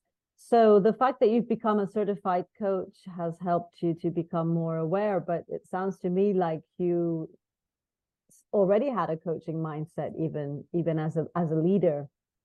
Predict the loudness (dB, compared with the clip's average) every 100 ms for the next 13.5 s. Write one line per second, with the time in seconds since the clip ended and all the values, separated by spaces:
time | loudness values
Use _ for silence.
0 | _ -6 -4 -2 -2 -2 -2 -2 -4 -6
1 | -8 -8 -8 -4 0 4 4 4 2 0
2 | -2 2 2 4 0 -4 -6 -4 -2 0
3 | 0 2 2 2 0 0 -4 -6 -6 -2
4 | -2 -4 -6 -8 -4 -2 0 -2 -2 -4
5 | -6 -6 -8 -4 -6 -6 _ _ _ _
6 | _ 4 4 4 2 2 4 0 -4 -2
7 | 4 6 4 2 0 2 2 0 2 2
8 | 2 2 -2 -2 -6 -4 -6 -6 -6 -6
9 | -4 -2 -2 -4 -6 -4 -4 -4 -4 -4
10 | -6 -10 _ _ -2 4 6 6 4 0
11 | -10 -8 -8 -6 -4 -2 -2 -6 -10 -10
12 | -8 -6 -6 -6 -8 -8 -8 -8 -8 -10
13 | -6 -4 -2 -4 -6